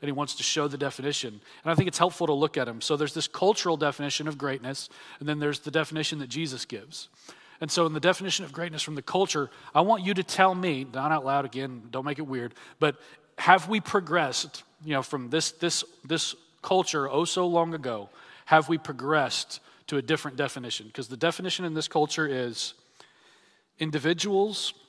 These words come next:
motivated by self-interest, self-indulgence, and a false sense of self-sufficiency. Oh yeah, we can drink the cup.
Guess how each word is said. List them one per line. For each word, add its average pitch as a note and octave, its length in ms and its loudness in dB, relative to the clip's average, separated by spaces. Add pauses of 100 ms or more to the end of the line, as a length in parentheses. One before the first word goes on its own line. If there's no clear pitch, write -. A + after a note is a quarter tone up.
(120)
motivated D#3+ 520 2
by C3+ 140 -4
self-interest, - 1040 -4 (800)
self-indulgence, D#3 1300 0 (520)
and C#3+ 100 -2
a - 20 0
false E3 340 2
sense - 560 -2
of B2+ 100 -6
self-sufficiency. F3 1200 0 (220)
Oh F#3+ 100 -2
yeah, G3 160 -4
we F3+ 120 -4
can G3 120 -10
drink D3 220 -6
the - 60 -16
cup. - 440 -10